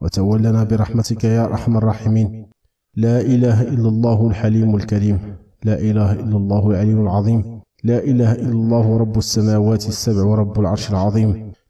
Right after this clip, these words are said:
لا إله إلا الله وحده لا شريك له، له الملك وله الحمد وهو على كل شيء قدير. الحمد لله الذي لا إله إلا هو، وهو للحمد أهل، وهو على كل شيء قدير.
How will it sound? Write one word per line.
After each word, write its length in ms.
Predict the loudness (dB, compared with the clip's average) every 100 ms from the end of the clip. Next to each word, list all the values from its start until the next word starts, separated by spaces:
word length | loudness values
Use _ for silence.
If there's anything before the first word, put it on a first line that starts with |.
| _
لا 200 | 0 0
إله 340 | 2 2 2 2
إلا 260 | 0 -2
الله 240 | 0 0 0
وحده 400 | 0 0 2 2
لا 100 | 2
شريك 340 | 0 0 0
له، 160 | 0 -2 -6 -16 _ _
له 200 | 0 2
الملك 460 | 2 2 2 0 0
وله 400 | 2 2 2 2
الحمد 540 | 0 0 0 0 0
وهو 380 | 0 2 2 0
على 380 | 0 0 2 0
كل 380 | 0 -2 0 0
شيء 400 | 0 -2 -2 -4 -2
قدير. 580 | 0 2 2 0 -6 -16 _ _ _ _ _ _ _ -2
الحمد 340 | 0 0 0
لله 400 | 2 2 2 2
الذي 360 | 2 2 2 2
لا 160 | 0
إله 380 | 0 0 2 2
إلا 360 | 0 0 0 2
هو، 140 | 0 -2 -8 -16 -20 _ _
وهو 300 | -2 0 2
للحمد 680 | 2 0 0 0 0 -2 0
أهل، 220 | 0 0 -4 -16 _ _
وهو 260 | -4 -2 0
على 220 | 2 0
كل 200 | 0 -2
شيء 180 | 0 -2
قدير. 560 | 0 0 2 0 -6